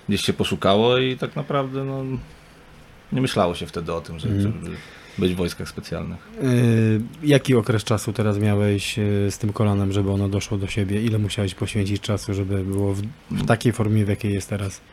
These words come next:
Speaker 1: Trzy miesiące musiałem leżeć. Znaczy, miesiąc leżałem bez ruchu, no i dwa miesiące tak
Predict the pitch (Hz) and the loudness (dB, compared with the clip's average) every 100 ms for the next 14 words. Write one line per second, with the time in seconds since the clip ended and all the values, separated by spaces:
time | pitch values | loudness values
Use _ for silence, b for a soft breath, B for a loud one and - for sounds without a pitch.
0 | - - 117 123 - 113 110 110 104 110 | -12 -6 -2 -2 4 4 6 6 4 4
1 | 98 98 92 101 104 - - 135 139 135 | 4 4 4 2 0 -6 -4 -2 6 6
2 | 123 110 107 104 101 98 104 117 - 135 | 6 6 8 10 10 8 8 8 8 8
3 | 139 - - B B - 160 156 123 120 | 8 2 -20 B B -6 2 2 6 8
4 | 110 110 107 101 98 - | 8 8 6 6 2 0